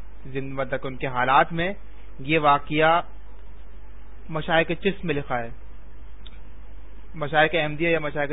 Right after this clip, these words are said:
چشتی اس میں لکھا ہے، مشائخ احمدیہ میں لکھا ہے۔ صحیح؟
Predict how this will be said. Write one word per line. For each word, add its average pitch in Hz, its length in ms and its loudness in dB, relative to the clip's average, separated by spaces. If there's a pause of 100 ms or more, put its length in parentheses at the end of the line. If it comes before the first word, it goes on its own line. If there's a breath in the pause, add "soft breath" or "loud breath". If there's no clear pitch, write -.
چشتی 143 380 -2
اس 147 180 -6
میں 135 80 -4
لکھا 123 200 -4
ہے، 110 80 -6 (840)
مشائخ 151 360 2
احمدیہ 147 360 2
میں 135 100 -2
لکھا 117 200 -4
ہے۔ - 80 -6 (2000)
صحیح؟ 233 160 -6